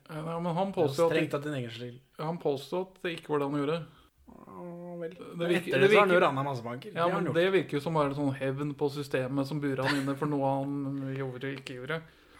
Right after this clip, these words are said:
Speaker 2: Ja, jeg fikk ikke med meg at ikke han gjorde det.
Speaker 1: Men han, øh, han tenker på den lille bankmannen på gulvet.
Speaker 2: Ja. <laughs> Så, så det, det er veldig bra at de tok med seg Pedronella, Pedronella.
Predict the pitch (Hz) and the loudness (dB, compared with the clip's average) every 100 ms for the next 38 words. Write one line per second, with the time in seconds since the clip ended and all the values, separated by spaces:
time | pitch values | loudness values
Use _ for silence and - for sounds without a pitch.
0 | - 90 98 104 95 110 131 165 175 - | -20 -18 -18 -16 -16 -16 -12 -10 -10 -12
1 | 98 98 101 107 98 98 107 120 _ _ | -14 -12 -12 -12 -12 -12 -12 -14 _ _
2 | _ - 143 151 151 147 147 147 139 147 | _ -12 -2 0 2 2 2 0 -2 -2
3 | 143 151 135 151 151 143 139 135 135 143 | -2 -4 0 0 2 2 2 2 2 0
4 | 143 151 143 139 160 131 - - 113 123 | 0 2 2 2 0 -2 -6 -14 -14 -14
5 | - - - - - - - - - - | -14 -20 -20 -20 -20 -20 -20 -20 -10 -4
6 | 156 - 175 139 131 135 - - - _ | -4 -2 -4 -2 -2 -4 -10 -20 -20 _
7 | - 127 135 139 151 156 143 147 143 156 | -10 -6 -6 -6 -14 -20 -18 -10 -6 -2
8 | 151 143 143 160 117 120 131 123 104 110 | -2 -2 -2 -2 -2 -8 -10 -10 -12 -16
9 | 107 107 110 110 104 107 _ 120 110 117 | -14 -14 -14 -14 -18 -20 _ -16 -12 -10
10 | 120 110 | -10 -12